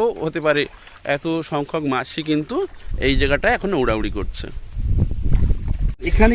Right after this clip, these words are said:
কিন্তু কোনো রকম সাড়া নেই, কোনো চুপচাপ। এই টুক-, একটু একটু করে দেখতে বলবো, এই, এই যে জালির ভেতরে ওরা কিন্তু বুঝতে পেরে গেছে যে আমরা বন্দী হয়ে গেছি, ওরা কিন্তু জালির ভেতর আমি দেখতে পাচ্ছি যে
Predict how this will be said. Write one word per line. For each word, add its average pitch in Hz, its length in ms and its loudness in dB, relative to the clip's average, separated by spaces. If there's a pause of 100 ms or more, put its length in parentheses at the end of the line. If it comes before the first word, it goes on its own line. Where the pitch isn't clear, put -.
কিন্তু 233 260 2
কোনো 190 180 6
রকম 208 180 6
সাড়া 175 300 6
নেই, 196 200 6
কোনো 185 180 4
চুপচাপ। - 380 6 (360)
এই 190 140 2
টুক-, - 260 2 (120)
একটু - 280 4
একটু - 180 4
করে 214 200 2
দেখতে - 280 2
বলবো, - 220 6 (1200)
এই, 180 140 2
এই 185 120 2
যে 160 60 0
জালির 165 360 4
ভেতরে 175 340 0 (100)
ওরা 165 120 8
কিন্তু 185 220 2
বুঝতে 160 380 0
পেরে 196 180 6
গেছে 196 160 -4
যে 202 160 2
আমরা 170 140 4
বন্দী 160 420 2
হয়ে 139 120 2
গেছি, 123 120 -2
ওরা 135 160 -6
কিন্তু 160 200 -2
জালির 143 260 6
ভেতর 143 260 0 (480)
আমি 143 140 4
দেখতে 156 340 -2
পাচ্ছি 165 180 -4 (100)
যে 262 60 0